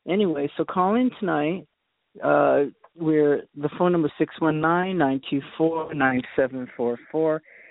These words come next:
And call in if you would like a reading or you wanna talk about your paranormal experiences. That's fine too. And, uh, let me see what's going on out there in the world. So,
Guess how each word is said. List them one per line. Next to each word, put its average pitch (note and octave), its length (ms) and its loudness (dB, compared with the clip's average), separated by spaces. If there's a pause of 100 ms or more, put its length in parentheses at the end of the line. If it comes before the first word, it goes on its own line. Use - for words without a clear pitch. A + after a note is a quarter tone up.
(200)
And E3+ 120 -4
call A#3+ 260 0
in A3+ 140 -2
if F#3+ 120 -6
you F3+ 100 0
would E3+ 100 0
like D#3+ 180 0
a D#3+ 80 -4
reading F3+ 320 -2
or D3 100 -2
you C3+ 180 -2
wanna C3+ 160 -4
talk C3+ 280 -2
about C3 240 -2
your A#2+ 120 -8
paranormal B2 540 -4
experiences. E3+ 840 -2
That's - 260 0
fine A#2 280 -4 (100)
too. D#3 240 0 (680)
And, C3+ 680 2
uh, B2 720 2
let C3+ 160 -6 (200)
me C3 240 -2 (140)
see B2+ 160 -2
what's B2 280 -4
going B2 220 -2
on A#2+ 220 -2
out A#2+ 260 -4
there B2 180 0
in B2 60 -2
the B2 60 -2
world. B2 480 -2
So, B2+ 180 2